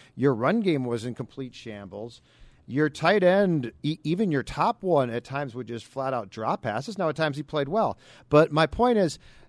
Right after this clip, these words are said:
there, you never looked at this offense and said, "Okay, if they need six yards, they got it." And so I think the West Coast, if it's run effectively and efficiently, does all those things, right? I mean, if the West Coast is run effectively,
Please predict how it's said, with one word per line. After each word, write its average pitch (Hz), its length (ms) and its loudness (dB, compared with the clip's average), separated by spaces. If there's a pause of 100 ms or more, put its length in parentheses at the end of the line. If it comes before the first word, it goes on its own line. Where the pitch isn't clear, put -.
there, 156 160 2 (140)
you 143 180 -4
never 247 260 2
looked 214 260 0
at 190 80 -4
this 143 140 -4
offense 170 440 0
and 135 140 -6
said, 143 460 2
"Okay, 143 340 0
if 113 100 -2
they 139 180 2
need 156 460 0
six - 280 -4
yards, 123 520 -4
they 135 120 0
got 117 300 -2
it." - 140 -20 (400)
And 139 240 0
so 139 500 8 (320)
I 123 80 0
think 175 320 0 (240)
the 139 100 4
West 190 300 6
Coast, 180 380 2
if 143 140 -4
it's 120 140 -4
run 127 280 2
effectively 165 760 -4
and 139 100 -4
efficiently, 120 640 -4
does 123 240 -2
all 135 240 -4
those 113 160 -10
things, 82 240 -16
right? 120 280 -4 (120)
I 131 60 -6
mean, 143 180 -2
if 147 140 -6
the 139 60 0
West 160 240 2
Coast 226 200 2
is 175 120 -2
run 139 220 2
effectively, 131 680 -2